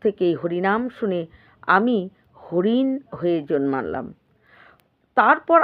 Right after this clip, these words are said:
আপনার মুখ থেকে আবারও হরিনাম শুনে আমি একটা বাছুর হয়ে জন্ম নিলাম, আবার আপনার মুখ থেকে সেই বাছুর জন্মে আপনার মুখ থেকে হরিনাম শুনে আমি আজ মানুষ হয়ে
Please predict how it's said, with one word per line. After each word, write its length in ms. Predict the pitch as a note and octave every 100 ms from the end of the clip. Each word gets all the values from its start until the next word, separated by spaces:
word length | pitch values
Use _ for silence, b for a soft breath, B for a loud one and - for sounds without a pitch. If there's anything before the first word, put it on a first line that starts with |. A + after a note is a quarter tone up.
| -
আপনার 480 | - G#3+ - C#4+ F4
মুখ 180 | D#4+ D4 _
থেকে 240 | C#4 C4+ B3+ -
আবারও 420 | F#3+ G3 B3+ D4+
হরিনাম 480 | C#4 G#3+ A3+ G#3+ G#3 A#3
শুনে 320 | - C4 G#3+ F#3+ b b b -
আমি 260 | G3 B3+ A#3 G3 _
একটা 280 | - G#3 - G3+ -
বাছুর 500 | C#3 E3 - - C4+
হয়ে 220 | F#3+ G3 D#3+
জন্ম 300 | D#3+ C#3+ D3
নিলাম, 380 | C#3+ C#3+ C#3+ C#3 A2+ - b b b b -
আবার 280 | D#3 D#3+ - -
আপনার 480 | D3 - - A3 C4
মুখ 200 | G3 E3 _
থেকে 320 | F#3+ - D#3+ D#3 b b b _ -
সেই 140 | F3+ E3 - _ _
বাছুর 580 | D#3+ D#3 C#3+ - - C4+ - _ _ F3
জন্মে 360 | F#3 E3+ F3 E3 D#3 -
আপনার 420 | E3 - G#3+ B3+
মুখ 160 | A#3 F3 _
থেকে 220 | F3 -
হরিনাম 460 | D#3 D#3+ D#3 D#3+ D#3 G#3
শুনে 320 | - G3 D#3+ D#3+ b b b
আমি 280 | - D#3 E3 D3 -
আজ 260 | D3 D3+ C#3 _ _ -
মানুষ 500 | D3+ D3+ F3 F#3 B3 - _ _ _ _
হয়ে 260 | - E3